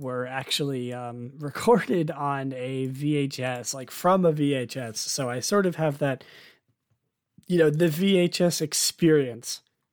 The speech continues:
You know, the, the, the crackly, uh, footage, the sort of borders on the side where, you know, you, the C R T V maybe wouldn't show.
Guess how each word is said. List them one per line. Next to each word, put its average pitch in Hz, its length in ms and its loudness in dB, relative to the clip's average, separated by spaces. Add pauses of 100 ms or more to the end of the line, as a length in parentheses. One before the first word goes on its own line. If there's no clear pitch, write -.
(460)
You 160 160 6
know, 139 120 2
the, 139 200 0
the, 143 220 -2
the 143 220 -6 (120)
crackly, 151 680 2 (300)
uh, 131 320 -2
footage, 139 640 2
the 127 340 0
sort 139 240 -2
of 127 240 -6
borders 151 460 6
on 147 100 4
the 139 100 0
side 131 520 0
where, 127 260 -8
you 139 160 -10
know, 127 120 -8
you, 123 280 -10
the 143 200 -8
C 160 280 0
R 139 140 0
T 156 220 0
V 139 360 -2
maybe 135 380 -2
wouldn't 143 480 0
show. 127 500 -2